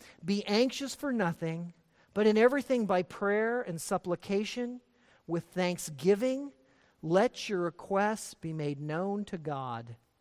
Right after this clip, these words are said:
And the peace of God, which passes all comprehension,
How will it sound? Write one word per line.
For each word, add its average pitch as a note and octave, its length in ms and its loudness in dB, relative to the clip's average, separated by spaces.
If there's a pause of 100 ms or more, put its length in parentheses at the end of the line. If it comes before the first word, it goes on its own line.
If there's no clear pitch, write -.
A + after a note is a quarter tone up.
(460)
And G3 160 4
the G3+ 80 6
peace C4 460 2
of A3 180 0
God, F3+ 420 10
which F3 240 -2
passes G#3 480 6 (120)
all A#3+ 340 8
comprehension, F3 960 -2